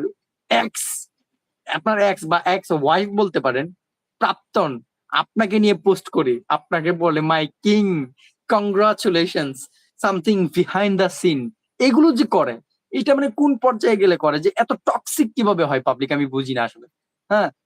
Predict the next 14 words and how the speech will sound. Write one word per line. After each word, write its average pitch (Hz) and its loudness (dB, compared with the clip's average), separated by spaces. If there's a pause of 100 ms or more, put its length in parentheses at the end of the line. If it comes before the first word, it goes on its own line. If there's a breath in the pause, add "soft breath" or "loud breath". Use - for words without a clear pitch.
so 202 -8
যাই 240 2
হোক, 208 -2
এই 208 2
ধরনের 233 0
টক্সিক 208 -2 (920)
ম্যাগি 180 2
নুডলস 240 4
কে 247 0
নিয়ে 220 6
আমরা 190 2
ভিডিওস 165 -2
বানাই 170 -2
না, 277 0